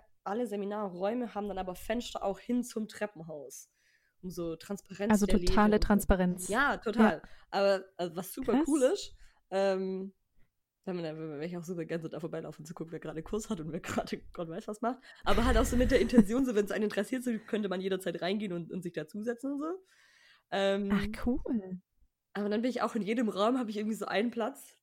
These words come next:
Speaker 1: der so chakramäßig so, nee, das heißt nicht Chakra, Feng Shui.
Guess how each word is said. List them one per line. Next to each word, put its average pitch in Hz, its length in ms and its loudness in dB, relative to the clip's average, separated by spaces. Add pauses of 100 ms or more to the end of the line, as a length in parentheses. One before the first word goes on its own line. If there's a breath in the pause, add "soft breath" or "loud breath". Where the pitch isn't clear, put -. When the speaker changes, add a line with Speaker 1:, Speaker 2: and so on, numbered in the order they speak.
Speaker 1:
der 208 120 -2
so 202 160 -2
chakramäßig 208 800 -8
so, 190 400 -8 (460)
nee, 175 140 -8
das 180 100 -12
heißt 185 180 -12
nicht 185 100 -12
Chakra, 147 340 -10
Feng 226 200 0
Shui. 185 380 -2